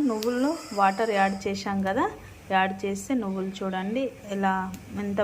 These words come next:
మంచిగా పొంగాయో. బెల్లం కరిగింది, దీన్ని అడవేయాలి. బెల్లంలో చెత్త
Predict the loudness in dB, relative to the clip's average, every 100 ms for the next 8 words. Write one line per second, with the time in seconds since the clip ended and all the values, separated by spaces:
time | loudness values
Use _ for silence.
0 | 2 0 0 -2 0 -2 0 2 4 4
1 | 2 -4 -14 -16 -16 -16 -16 -16 -14 -14
2 | -14 -14 -14 -14 -14 -16 -16 -16 -14 -14
3 | -14 -14 -12 -12 -12 -12 -12 -12 -12 -12
4 | -12 -8 -4 -2 0 2 2 2 2 0
5 | -4 -2 -2 -2 -10 -16 -12 -4 0 2
6 | 2 -2 -8 -12 -16 -18 -18 -20 -20 -18
7 | -18 -18 -16 -16 -14 -14 -6 2 4 4
8 | 2 0 0 -2 -4 -10 -18 -18 -20 -20
9 | -20 -20 -20 -20 -20 -20 -20 -14 -4 0
10 | 2 0 0 -2 -2 -6